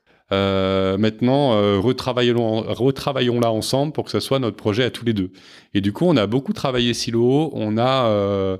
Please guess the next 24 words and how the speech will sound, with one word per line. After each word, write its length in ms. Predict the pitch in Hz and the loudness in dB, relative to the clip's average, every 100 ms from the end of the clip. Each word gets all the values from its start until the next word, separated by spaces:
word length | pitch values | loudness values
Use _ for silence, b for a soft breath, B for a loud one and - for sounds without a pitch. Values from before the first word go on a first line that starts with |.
| B B _ | B B _
passé, 380 | 101 - - 123 | -4 -2 2 2
en 80 | 107 | 2
plus, 140 | 143 | -2
ça, 160 | - 98 | -2 -2
c'est, 160 | - | -2
euh, 520 | 95 92 92 92 92 92 | -2 -2 -2 -2 -4 -6
c'était 420 | - 95 104 98 | -6 -6 -4 -2
là, 180 | 120 127 | 0 0
on, 140 | 104 | 0
on, 200 | 95 95 | -2 -2
je 60 | 90 | -4
vous 80 | |
parle 220 | 101 123 110 | -2 -2 0
d'à, 160 | 95 | 0
d'à 140 | 98 98 | 0 0
un 80 | |
moment, 280 | 107 110 135 | 0 2 2
on 140 | 127 98 | 2 0
était, 340 | 98 127 135 | 0 0 2
euh, 220 | 117 98 95 B B B - | 2 0 -4 B B B -4
euh, 520 | 95 98 95 98 98 | 0 0 0 0 0
le 120 | 98 | 0
covid 260 | 95 123 127 | 0 0 0
arrivait. 320 | 120 123 101 | -2 -4 -8